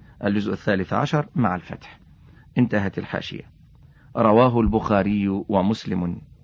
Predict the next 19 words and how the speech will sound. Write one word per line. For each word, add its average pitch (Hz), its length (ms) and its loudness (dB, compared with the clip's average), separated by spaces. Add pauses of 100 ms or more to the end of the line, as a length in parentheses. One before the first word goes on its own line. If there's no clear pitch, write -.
(260)
حاشية 104 500 0
أخرى: 156 460 0 (440)
صحيح 131 360 0
البخاري 117 520 2
الجزء 110 260 -2
الثالث 104 380 -2
عشر 143 400 0
مع 98 180 0
الفتح، - 400 -4 (280)
صحيح 120 300 -4
مسلم 120 380 2
كتاب 104 340 -2
العلم، 127 440 2
باب 113 300 2
الألد 107 480 0 (260)
الخصم، 143 580 -2 (500)
الجزء 113 340 0
السادس 101 420 -2
عشر 139 360 2